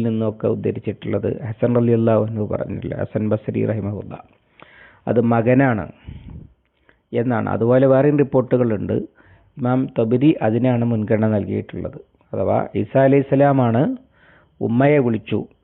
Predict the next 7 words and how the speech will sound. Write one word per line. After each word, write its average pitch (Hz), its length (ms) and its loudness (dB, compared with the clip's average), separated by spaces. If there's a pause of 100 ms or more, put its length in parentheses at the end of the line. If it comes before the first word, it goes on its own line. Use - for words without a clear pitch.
(140)
എന്നിട്ട് 120 360 2
പറഞ്ഞു 107 320 0 (1200)
എന്ത്? 110 220 0 (500)
അലാ 120 200 4 (200)
തഹ്സനി 135 600 4 (1500)
ഖദ് 135 260 2
ജഅല 135 300 4